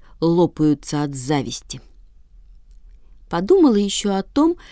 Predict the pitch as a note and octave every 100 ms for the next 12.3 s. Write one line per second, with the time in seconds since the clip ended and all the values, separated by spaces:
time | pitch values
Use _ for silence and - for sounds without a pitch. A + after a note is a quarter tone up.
0 | - - - F3+ F#3 D4+ - G#3+ D#3+ C#3+
1 | D#3+ F#3 D4 C#4+ - - C4 C#4 - -
2 | E3+ D#3+ D3 C#3+ - - - - - G3
3 | F3+ B3 G#3+ - F3 F3 D#3+ C#3+ C3 C3
4 | C3+ - - - - - - - - -
5 | - - - - - - - F#3+ G#3 D#4+
6 | E4+ G#3+ F3+ E3+ G3 C4 G#3 - F3 G3
7 | - G3+ E3 D3+ - D3+ E3+ D#3+ D3 C#3+
8 | C#3 C3+ - C3+ - - - - - -
9 | - - D#3+ F#3+ E3+ - E3+ F3+ E3 E3
10 | - D3+ - - A#3+ C4+ - - - D#3+
11 | F3 - E4+ A#3+ D#3 G3 C4+ - C3 C3+
12 | C#3 B2+